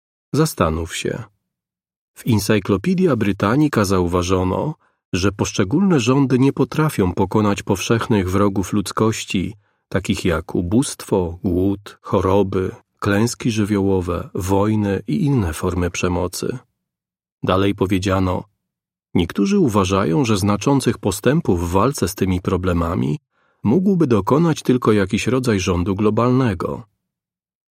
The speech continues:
Ale nawet gdyby wszystkie rządy połączyły siły, i tak władzę dalej sprawowaliby niedoskonali ludzie. Dlatego nie byliby w stanie trwale rozwiązać wymienionych wcześniej problemów.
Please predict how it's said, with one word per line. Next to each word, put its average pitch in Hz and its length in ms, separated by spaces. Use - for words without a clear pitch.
Ale 92 200
nawet 160 340
gdyby 123 320
wszystkie - 520
rządy 127 400
połączyły 113 680
siły, 90 560
i 117 80
tak 117 320
władzę 95 480
dalej 123 400
sprawowaliby 98 840
niedoskonali 90 760
ludzie. 98 500
Dlatego 110 400
nie 110 160
byliby 143 420
w - 60
stanie 113 480
trwale 120 480
rozwiązać 104 600
wymienionych 98 640
wcześniej 95 440
problemów. 82 720